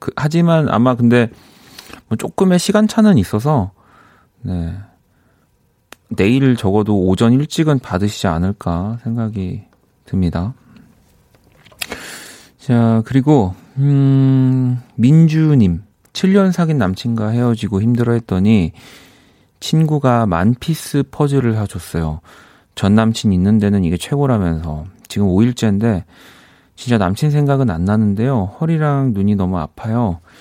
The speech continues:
이거 계속해야 할까요? 라고. 이 약간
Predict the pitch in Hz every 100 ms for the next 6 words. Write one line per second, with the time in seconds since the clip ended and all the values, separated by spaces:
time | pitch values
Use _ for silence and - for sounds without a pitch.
0 | - - _ _ _ _ - 120 127 120
1 | 110 135 131 131 110 92 92 101 135 135
2 | 120 76 - - - _ - - - _
3 | _ _ - - 101 98 - 107